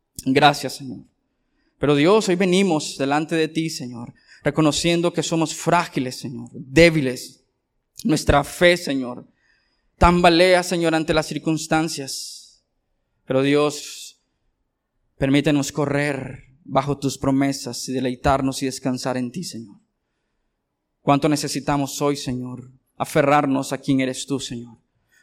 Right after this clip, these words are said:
conociendo, Señor, quién eres tú realmente, el Todopoderoso,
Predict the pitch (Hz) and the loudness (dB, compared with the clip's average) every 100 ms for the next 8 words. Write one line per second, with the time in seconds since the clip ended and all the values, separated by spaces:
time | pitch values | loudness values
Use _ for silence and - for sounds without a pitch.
0 | - 156 143 - 160 160 151 139 143 135 | -2 0 0 0 2 2 0 -2 -4 -4
1 | 131 - 156 151 143 135 - 151 147 139 | -6 0 2 2 0 -2 -4 0 2 2
2 | 143 143 139 127 - 151 147 143 139 139 | 2 0 -2 -4 0 2 2 2 0 -2
3 | 135 127 - 120 | -2 -4 -10 -16